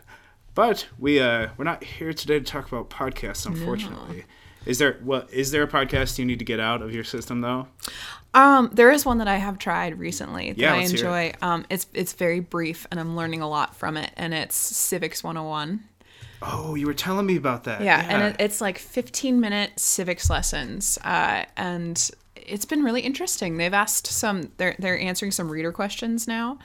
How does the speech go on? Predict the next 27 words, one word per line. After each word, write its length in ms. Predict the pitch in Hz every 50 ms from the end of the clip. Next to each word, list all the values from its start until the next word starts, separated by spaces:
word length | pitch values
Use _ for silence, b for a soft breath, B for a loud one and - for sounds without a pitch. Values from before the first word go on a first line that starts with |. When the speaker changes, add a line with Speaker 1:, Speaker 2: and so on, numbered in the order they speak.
| B
Speaker 1:
Mm. 280 | B 285 294 247 - -
Speaker 2:
So 260 | - - 196 170 160
they've 180 | 165 175 175 170
been 120 | 180 180
talking 360 | 180 - 165 170 - 165 165 165
about, 540 | 165 165 160 156 156 156 156 156 - - -
um, 300 | 156 147 139 143 - - - - - -
that 240 | 170 165 - - -
they, 220 | 156 151 - - - - -
they, 320 | 165 160 147 151 147 - - _ _ _ _ _ - B B B B B B B B B B B B B B _ _ _ _ _ _ _ _ - - -
they're, 340 | 202 196 190 180 - -
I, 160 | - 202 196 - - -
I, 260 | - 214 214 - - -
I'm, 360 | - 214 214 220 220 220 - -
I'm 280 | 208 208 208 226 233 -
not 340 | 240 233 233 240 254 269 269
sure 160 | - - 294 262
I 80 | 254
would 220 | 254 233 220 208 -
call 340 | - - - 220 214 220 220
them 140 | 226 226
a 80 | 226 226
liberal 300 | 220 226 214 220 214 208
podcast, 540 | 214 226 214 208 208 214 214 208 208 - -
but 120 | 185 175
there's 200 | - 170 170
a, 40 | 170